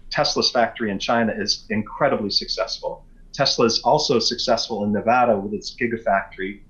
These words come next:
and, um, and full pro-, production, and they're meeting milestones,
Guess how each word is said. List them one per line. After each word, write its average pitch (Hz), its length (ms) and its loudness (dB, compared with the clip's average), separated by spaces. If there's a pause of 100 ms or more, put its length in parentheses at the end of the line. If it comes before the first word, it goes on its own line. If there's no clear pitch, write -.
and, 110 240 4
um, 104 240 2
and 101 160 0
full 131 220 2
pro-, 113 240 -2 (280)
production, 110 540 0 (240)
and 120 140 4
they're 117 80 4
meeting 131 400 4
milestones, - 840 0